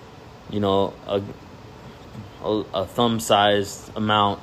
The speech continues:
of, uh, beads into the scrape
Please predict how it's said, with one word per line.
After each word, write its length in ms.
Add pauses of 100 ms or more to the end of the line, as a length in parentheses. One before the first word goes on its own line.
of, 500 (1400)
uh, 220
beads 500
into 360
the 100
scrape 520